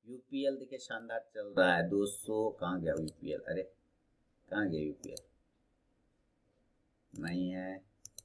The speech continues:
ओपन हाई में कोई है? हाँ, कोटक बैंक। देखिए तीन सौ पैंतालीस, तीन सौ पैंसठ हो गया, शानदार।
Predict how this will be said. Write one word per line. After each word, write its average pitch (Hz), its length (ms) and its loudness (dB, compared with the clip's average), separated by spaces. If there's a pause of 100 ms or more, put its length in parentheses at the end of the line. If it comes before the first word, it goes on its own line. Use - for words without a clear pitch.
ओपन 90 400 4
हाई 87 160 0
में 95 160 0
कोई 95 240 6
है? 127 160 0 (680)
हाँ, 78 300 -6
कोटक 101 420 10
बैंक। 80 260 2 (680)
देखिए 156 200 12
तीन 185 180 12
सौ 190 100 12
पैंतालीस, 175 480 12
तीन 165 120 8
सौ 175 100 10
पैंसठ 156 420 12
हो 151 120 12
गया, 143 200 8
शानदार। 113 440 6